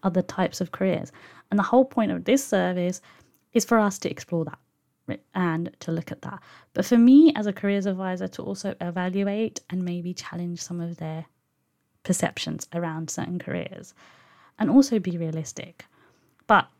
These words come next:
you get a lot, and that's probably my most popular, um, parental service,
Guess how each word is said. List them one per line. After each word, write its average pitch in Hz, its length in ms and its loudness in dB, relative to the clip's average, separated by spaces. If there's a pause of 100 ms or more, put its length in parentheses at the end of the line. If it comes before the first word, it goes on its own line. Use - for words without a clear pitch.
(120)
you 196 100 -10
get 262 220 4
a 196 40 0
lot, 190 600 0 (200)
and 190 200 -2
that's - 340 -2 (220)
probably 226 460 2
my 190 160 0
most 170 340 -4
popular, 220 640 -4 (240)
um, 170 460 -2
parental 175 540 -2
service, 160 680 -8